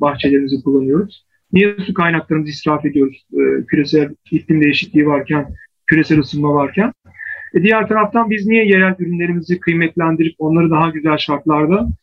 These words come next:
büyütüp onlarla beslenmiyoruz? Yani bu sorular bence önemli sorular. Biz bunları ne kadar çok kurumların, şirketlerin, kişilerin, misafirlerin, herkesin beklentisine göre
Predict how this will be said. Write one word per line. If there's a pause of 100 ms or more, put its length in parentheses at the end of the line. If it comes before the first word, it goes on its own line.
(220)
büyütüp
onlarla
beslenmiyoruz?
Yani
bu
sorular
bence (220)
önemli
sorular.
Biz
bunları
ne
kadar
çok (380)
kurumların,
şirketlerin,
kişilerin,
misafirlerin,
herkesin
beklentisine
göre